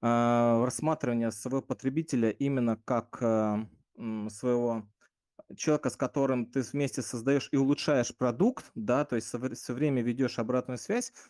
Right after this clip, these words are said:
да, она, она есть, э, во многих, э, развитых девелоперских компаниях именно так и рассматривают, потому что, а, ты знаешь, уже просто поменялось отношение к покупке жилья, то есть если раньше,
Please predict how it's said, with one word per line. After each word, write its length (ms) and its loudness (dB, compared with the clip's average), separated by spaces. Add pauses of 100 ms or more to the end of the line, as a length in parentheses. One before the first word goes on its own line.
(160)
да, 200 2
она, 200 4
она 220 2
есть, 520 2
э, 500 6
во 160 2
многих, 560 2
э, 280 4
развитых 520 0
девелоперских 440 -2
компаниях 560 -2 (300)
именно 340 2
так 260 -2
и 40 4
рассматривают, 600 0
потому 400 -2
что, 360 -2 (420)
а, 560 0 (540)
ты 100 0
знаешь, 320 -2
уже 640 0
просто 320 -4
поменялось 760 0
отношение 1300 0
к 220 -4
покупке 480 -2
жилья, 480 0
то 120 -2
есть 180 -4
если 260 -2
раньше, 540 -2